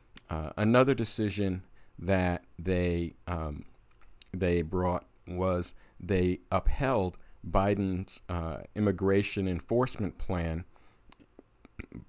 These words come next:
in an eight to one decision.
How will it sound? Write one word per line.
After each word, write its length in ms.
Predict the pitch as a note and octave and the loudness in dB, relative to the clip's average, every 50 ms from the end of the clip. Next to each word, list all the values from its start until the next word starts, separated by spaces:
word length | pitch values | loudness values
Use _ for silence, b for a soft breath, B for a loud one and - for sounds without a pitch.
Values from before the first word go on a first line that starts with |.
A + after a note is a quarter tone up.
| - - - - _ - | -20 -20 -20 -20 _ -4
in 360 | G2 G2 G2 G2 F#2+ F#2 F#2 | -2 0 2 2 2 2 0
an 120 | F2 E2+ - | 0 -2 0
eight 240 | - G#2+ A2+ A2 - | 0 0 0 0 0
to 100 | - A2+ | 0 0
one 500 | F#2+ F2 F2+ G2+ G#2 A2 A#2 A#2+ A2+ A2+ - - | 0 2 4 4 4 4 4 2 0 -4 -8 -8
decision. 640 | - F#2 E2+ - - F2 E2+ D#2 - D#2+ D2+ D#2 - | -8 -6 -6 -6 -4 -4 -4 -4 -4 -6 -6 -8 -8